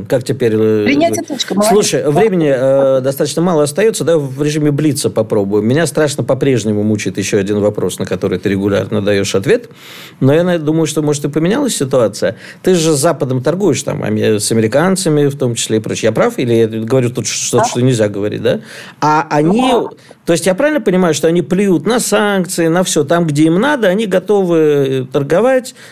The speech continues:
Speaker 1: брать то, что им нужно и так далее?
Speaker 2: Абсолютно. То есть те, те страны, которые считают себя самостоятельными, а, они руководствуются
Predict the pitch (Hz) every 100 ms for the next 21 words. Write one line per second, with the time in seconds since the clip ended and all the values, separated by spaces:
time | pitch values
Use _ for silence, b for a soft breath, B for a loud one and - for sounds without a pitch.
0 | B 131 170 147 156 147 - 147 151 208
1 | 247 196 170 165 160 175 165 135 98 -
2 | - - - 247 254 233 202 185 185 196
3 | - 226 208 - 247 - 240 202 185 -
4 | - 202 196 - 208 214 190 - - 202
5 | 202 - - - - 202 - 208 302 330
6 | 254 202 185 - _ - - - - -
7 | - - 185 185 170 202 226 302 277 -
8 | 190 196 196 233 277 - 202 - -